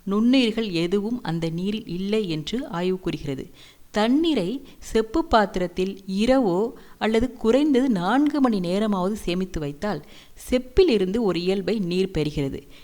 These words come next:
இது குறிப்பாக உங்கள் ஈரலுக்கும் உடல் நலத்திற்கும் சக்தியை கொடுக்க வல்லது. தண்ணீரானது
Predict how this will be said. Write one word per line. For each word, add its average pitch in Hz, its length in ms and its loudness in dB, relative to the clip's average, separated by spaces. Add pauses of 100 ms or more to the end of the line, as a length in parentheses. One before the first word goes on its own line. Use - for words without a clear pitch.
(120)
இது 233 440 0 (120)
குறிப்பாக 220 680 0 (240)
உங்கள் 262 380 2
ஈரலுக்கும் 214 840 0 (280)
உடல் 269 340 2
நலத்திற்கும் 214 640 0
சக்தியை 175 600 -4
கொடுக்க 170 300 -2
வல்லது. 139 460 -6 (480)
தண்ணீரானது 233 920 2